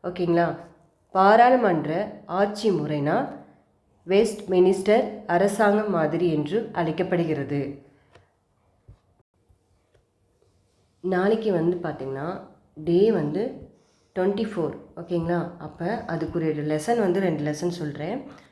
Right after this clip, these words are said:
ஃபஸ்ட்டு லெசன் வந்து உள்ளாட்சி அமைப்புகள். ஓகேங்களா? சிவிக்ஸில் உள்ளாட்சி அமைப்புகள், எக்கனாமிக்கில் மேம்பாட்டை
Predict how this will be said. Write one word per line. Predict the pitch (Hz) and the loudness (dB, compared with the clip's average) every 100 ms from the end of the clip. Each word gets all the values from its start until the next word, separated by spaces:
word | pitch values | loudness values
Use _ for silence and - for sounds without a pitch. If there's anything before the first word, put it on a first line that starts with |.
| _ _ _ _ _ - | _ _ _ _ _ -2
ஃபஸ்ட்டு | 320 - 277 262 | 0 0 -2 0
லெசன் | 214 208 175 | 0 0 -2
வந்து | 147 156 196 254 - - _ _ 196 | 0 -2 -2 -2 -8 -18 _ _ 0
உள்ளாட்சி | 233 269 269 269 240 180 | 4 4 4 0 0 0
அமைப்புகள். | 165 165 165 151 143 - | -2 -4 -6 -6 -6 -8
ஓகேங்களா? | 175 180 170 170 147 - - _ _ _ _ | -6 -2 0 0 -2 -8 -20 _ _ _ _
சிவிக்ஸில் | - 196 190 196 185 180 240 277 - - _ - | -10 -2 2 2 2 0 0 -2 -10 -18 _ -2
உள்ளாட்சி | 208 226 247 247 233 | 4 6 6 4 0
அமைப்புகள், | 175 170 170 156 165 277 - - - _ _ _ - | 0 -2 -4 -4 0 0 -4 -12 -20 _ _ _ -10
எக்கனாமிக்கில் | 190 254 285 262 208 175 185 247 - - - 190 | -2 4 4 6 4 2 2 0 -4 -16 -6 2
மேம்பாட்டை | 226 269 269 254 240 | 4 6 6 4 2